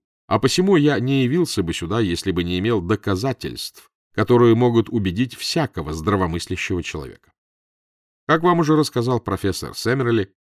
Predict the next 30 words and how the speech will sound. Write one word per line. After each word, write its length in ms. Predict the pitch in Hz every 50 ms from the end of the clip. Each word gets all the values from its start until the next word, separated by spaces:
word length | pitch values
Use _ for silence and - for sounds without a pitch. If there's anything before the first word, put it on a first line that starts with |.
| _
наши 300 | - 156 185 170 - 175
фотографические 840 | 160 - 139 135 127 127 127 117 - 151 - - 123 - - 113 95
аппараты 460 | 85 - 85 82 104 127 - - 104
и 80 | 95 85
ящики 400 | 92 113 117 - - - - 92
с 80 | 87 -
пластинками 760 | _ 82 82 - - - 110 123 120 110 117 110 107 98
побывали 500 | - - 110 107 98 101 87 101 110 113
в 80 | 101 85
лапах 340 | 95 98 104 - 110 - -
человека-обезьян, 1000 | - - 120 117 101 85 82 - 92 92 95 110 113 117 123 151 170 143 92
когда 320 | - - 82 78 82 87 85
они 160 | 80 78 78
громили 520 | 78 80 92 101 98 92 90 87 80 80
наш 320 | 82 85 85 82 - - -
лагерь. 360 | 127 101 73 64 - - _ _ _ _ _ _ _ _ -
И 120 | 147 202
в 40 | 190
результате 580 | 185 180 165 180 180 151 190 196 - - 165
большинство 600 | 127 120 139 131 - 147 135 123 - - 120 131
негативов 580 | 127 117 104 107 101 - 113 110 101 92 - -
погибло 480 | - 80 80 76 87 117 131 131 147 143
либо 280 | - 90 87 92 104
испорчено. 580 | 98 - - - - - - - 76 - - _ _ _ _ _ _ _
Хлопки, 420 | 131 123 - _ - 85 - 139 -
смех, 460 | - - - 80 78 107 104 - _ _ _ _ _ -
крики 260 | 104 117 - - 110
на 200 | - 87 101 95
задних 420 | 82 95 92 85 87 87 85 -
скамьях, 560 | - - - 76 71 69 76 98 123 - -